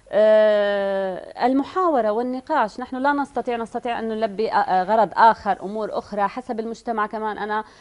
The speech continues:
آه، أستطيع أن أبعد هذا الطفل عن، آه، بيئة معينة وأن أكون القدوة الحسنة له.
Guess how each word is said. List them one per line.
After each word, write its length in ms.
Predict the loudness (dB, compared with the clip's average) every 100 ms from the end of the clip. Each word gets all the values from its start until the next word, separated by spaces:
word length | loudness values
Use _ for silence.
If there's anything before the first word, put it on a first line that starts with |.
| -8
آه، 340 | 0 2 2 0
أستطيع 380 | -2 0 2
أن 80 | 0
أبعد 260 | -2 -4 -2
هذا 200 | -2 -2
الطفل 320 | -6 -6 0
عن، 320 | 0 0 -2
آه، 400 | -2 -2 -2 -6 -10 -18 -4
بيئة 240 | 0 4
معينة 680 | 6 6 4 2 0 0 -4 _ _ -4
وأن 220 | 0 0
أكون 420 | -2 -6 -6 -4
القدوة 460 | -4 -2 -4 -2 -4
الحسنة 480 | -2 -8 -6 -6 -6
له. 140 | -6